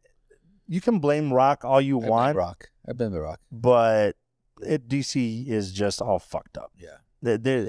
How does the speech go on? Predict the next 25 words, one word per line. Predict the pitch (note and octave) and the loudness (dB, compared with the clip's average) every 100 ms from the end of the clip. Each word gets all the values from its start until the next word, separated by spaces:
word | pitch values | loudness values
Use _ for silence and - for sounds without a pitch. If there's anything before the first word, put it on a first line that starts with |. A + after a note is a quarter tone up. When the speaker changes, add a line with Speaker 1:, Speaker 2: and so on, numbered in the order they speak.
| B2+ | -2
Speaker 1:
it's, | A#2+ - - | -4 -10 -6
it's | D3+ C#3+ - | -4 -4 -2
not | E3 E3 | 0 0
entirely | D#3 - C#3 C#3 C#3+ | -2 -2 0 2 0
his | C#3 | -4
fault. | - D3 | 0 0
Maybe | C#3 B2 B2 | 0 -2 -4
he | - | -6
did | A#2 A2 A2+ - | -4 -2 -2 0
play | B2+ B2+ | 0 0
into | C3 - D3 | -2 -2 -2
it, | C#3 A#2 | -2 0
but | A2 G2+ - _ _ _ _ | 2 2 0 _ _ _ _
s-, | - - | -16 -6
maybe | C3+ C#3 E3 | -2 0 2
it's | E3 | 0
his | E3 D3+ | -2 -2
ego, | D#3 D3+ D3+ C3+ _ _ | -2 0 0 -2 _ _
but | A2 F2 | 0 2
it's | A#2 A2+ - | 2 0 0
not | A#2 | 0
completely | - F#2 F2+ E2 | 0 -6 -6 -6
his | C#2+ | -10
fault. | - A#1 - | -10 -14 -12
Speaker 2:
Spoilers, | - - A#2+ B2 B2 A#2+ - - | -16 -2 0 0 -2 -6 -14 -18